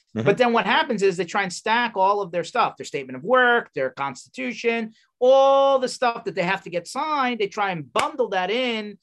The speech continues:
Speaker 2: so that when they hit sign, they technically are signing both.
Speaker 1: Right.
Speaker 2: But you're saying that's a bad play.
Speaker 1: No, I'm saying that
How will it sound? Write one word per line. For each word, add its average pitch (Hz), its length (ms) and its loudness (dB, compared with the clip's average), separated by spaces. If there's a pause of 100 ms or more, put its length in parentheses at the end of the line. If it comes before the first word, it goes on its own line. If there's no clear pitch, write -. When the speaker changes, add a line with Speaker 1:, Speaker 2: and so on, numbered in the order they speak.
(100)
Speaker 2:
so - 160 -8
that 180 180 2
when 175 120 -4
they 170 140 2
hit 233 300 -2
sign, 226 680 0
they 175 120 -10
technically 185 500 -6
are 151 60 -4
signing 185 600 -8
both. 160 340 2 (800)
Speaker 1:
Right. 113 300 0 (1080)
Speaker 2:
But 160 120 -2
you're 170 100 0
saying 190 300 -2
that's 170 180 -2
a 165 40 -6
bad 147 280 -4
play. - 180 -12 (500)
Speaker 1:
No, 156 300 4 (300)
I'm 127 120 2
saying 123 380 2
that 113 340 2